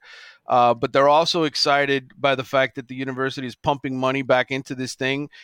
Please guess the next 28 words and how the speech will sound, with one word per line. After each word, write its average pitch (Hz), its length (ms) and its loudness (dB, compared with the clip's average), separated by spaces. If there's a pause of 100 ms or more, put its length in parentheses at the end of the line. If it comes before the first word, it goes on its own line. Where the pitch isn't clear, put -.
(100)
in 131 160 -6
ways 135 240 0
it 127 140 -8
never 131 260 2
had 131 240 0
before. 127 340 -4
The 123 120 -4
fact 123 220 0
that 135 100 -12
they're 139 140 2
allowing 131 360 4
Mario 131 540 2 (460)
to, 135 260 -2
uh, 120 320 4 (100)
you 139 140 -6
know, 127 100 -2
pay 151 260 0
<laughs> 151 120 0
guys 160 240 -2
to 170 80 -6
go 151 180 0
away 151 380 4
and 160 100 -4
to 143 80 -8
bring 147 240 -4
new 147 160 -2
guys 139 340 2
in. 143 280 -4